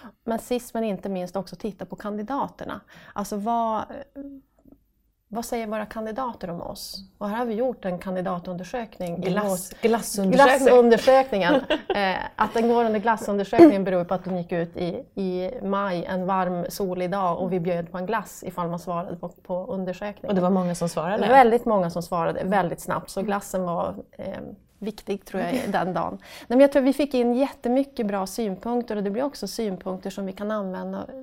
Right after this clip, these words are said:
Speaker 1: för att tydliggöra varför vi gör saker mot verksamheten.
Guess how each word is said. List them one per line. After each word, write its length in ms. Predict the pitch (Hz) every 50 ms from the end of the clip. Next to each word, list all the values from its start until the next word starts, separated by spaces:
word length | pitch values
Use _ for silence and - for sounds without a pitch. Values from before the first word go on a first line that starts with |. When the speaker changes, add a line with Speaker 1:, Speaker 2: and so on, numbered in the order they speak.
| 262 262 - - - _ -
Speaker 1:
för 200 | - - 208 202
att 280 | 196 190 190 _ - - - _ _ _
tydliggöra 840 | - - 240 220 185 180 196 196 196 196 190 190 185 190 190 190 185 - - - - - - _
varför 360 | 208 214 208 202 196 - 202
vi 100 | 190 202
gör 120 | 190 196
saker 360 | 190 - 196 185 180 - -
mot 140 | 190 185 -
verksamheten. 880 | 226 226 196 190 - 190 190 220 285 302 254 - - 175 - 190 190